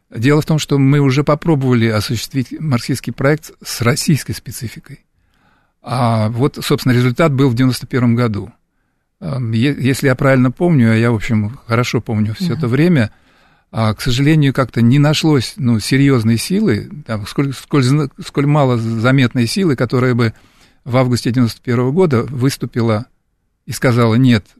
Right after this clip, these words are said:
Speaker 1: вернем Советский Союз, не, не позволим ему развалиться». Все были настроены в том смысле, что нужен настоящий хозяин, что только частная собственность спасет нас и так далее, и так далее. Поэтому сейчас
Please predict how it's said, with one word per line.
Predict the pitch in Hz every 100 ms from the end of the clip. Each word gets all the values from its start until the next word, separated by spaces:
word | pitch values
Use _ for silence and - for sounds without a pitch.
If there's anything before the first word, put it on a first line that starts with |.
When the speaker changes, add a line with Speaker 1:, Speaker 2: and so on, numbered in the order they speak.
| _ -
Speaker 1:
вернем | 120 113 120 127
Советский | 110 120 110 -
Союз, | 107 110 120
не, | 120
не | 120 131
позволим | 131 117 127 131 120
ему | 117 120
развалиться». | 113 110 113 98 92 - - _ _ _ _
Все | - 175
были | 165 135
настроены | 131 - 143 135 123
в | -
том | 123
смысле, | - 190 190 175
что | - 127 117 _ _ _
нужен | 135 123 113
настоящий | 117 - 113 -
хозяин, | - 127 120 165 165
что | 135 127 107
только | 123 113 113
частная | 127 104 120
собственность | 104 170 - 147 -
спасет | 139 131 143 123
нас | 123 110
и | 117
так | 117 104
далее, | 117 110
и |
так | 110 98
далее. | 104 92 _ _ _ -
Поэтому | 143 139 131
сейчас | 147 - 185 185 -